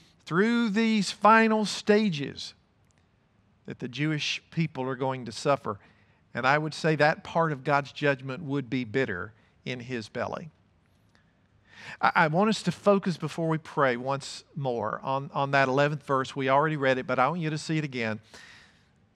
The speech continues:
"This angel said to me," John writes, the angel told John, "John, you, now that you've swallowed that book, you must prophesy again about many peoples,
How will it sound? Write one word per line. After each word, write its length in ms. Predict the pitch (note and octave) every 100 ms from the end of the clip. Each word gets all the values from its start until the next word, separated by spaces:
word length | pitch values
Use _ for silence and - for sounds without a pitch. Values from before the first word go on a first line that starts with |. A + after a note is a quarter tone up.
| _ _
"This 240 | C#3+ D3 -
angel 400 | D#3 F3 F#3 F#3
said 280 | E3+ F3+ D#3+
to 80 | D#3+
me," 240 | D#3 A2+
John 340 | G#2 C3 A#2+ D3
writes, 400 | B2 F2+ - - _ _ _ _ _ _ _
the 140 | A#2
angel 340 | F#3 E3 E3+ F#3
told 260 | G3 G3
John, 260 | D3+ G#2+ G2 _ _
"John, 340 | B2+ A#2+ E3+ - _ _ _ _
you, 600 | B2 C#3 F3 G3+ G#3+ G#3+
now 220 | - C3+ D#3
that 180 | E3
you've 140 | E3+ C#3
swallowed 500 | - E3 F3 G#3 G3
that 200 | G#3+ F#3
book, 200 | D3+ B2
you 320 | C#3 C#3 E3 G3+
must 400 | F#3 F#3 F3+ -
prophesy 560 | F#3+ F3+ F3+ F#3 -
again 480 | F3 E3+ D#3 D3 C#3+
about 320 | C#3 C3 A#2
many 320 | C#3 D#3 G3
peoples, 720 | G#3 E3+ C#3 A2+ G#2 A2+ -